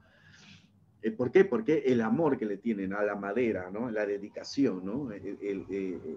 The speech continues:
el, el ser ebaniste-, eh, ebanistería y ser luthier es, es un arte. Yo pensé que era algo tan simple, pero no veo que,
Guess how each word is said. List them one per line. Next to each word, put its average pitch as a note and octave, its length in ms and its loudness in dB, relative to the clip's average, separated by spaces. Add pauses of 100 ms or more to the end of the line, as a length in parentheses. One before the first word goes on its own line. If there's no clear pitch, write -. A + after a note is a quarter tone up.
(200)
el, G2+ 180 -8
el G#2+ 100 -2
ser G3 420 2
ebaniste-, A2 680 0
eh, G2 520 -2
ebanistería G#2 680 -2
y A#2 80 2
ser B2 220 2
luthier B2 460 2
es, B2 160 -2
es A2 220 -6
un B2 100 0
arte. D3+ 240 0
Yo D#3+ 100 0
pensé C4+ 220 -2
que A#2+ 80 -2
era B2 160 0
algo B2+ 200 0
tan A2 200 -2
simple, G3 320 0
pero F#2+ 180 -6
no A#2+ 160 -2
veo C3 220 6
que, A2 240 -4